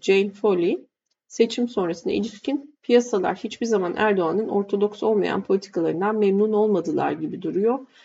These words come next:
Eğer Erdoğan bu seçimi kaybederse uluslararası yatırımcılardan ilgi artabilir.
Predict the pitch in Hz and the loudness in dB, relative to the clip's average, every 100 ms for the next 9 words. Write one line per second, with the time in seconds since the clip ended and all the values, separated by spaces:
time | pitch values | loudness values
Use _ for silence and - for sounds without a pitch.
0 | _ - 190 185 220 220 185 160 208 - | _ 0 0 2 4 4 4 2 -2 -2
1 | 214 - - - 220 180 190 175 185 - | -4 -4 -4 0 2 2 0 -2 -4 -4
2 | 226 202 - 202 170 - 196 - 180 165 | -2 -4 0 0 0 -2 -2 -2 -4 -2
3 | 160 156 151 - 214 175 - - 170 - | -2 -2 -4 -2 -2 0 -2 -2 -2 -2
4 | 202 214 277 | -2 -2 -4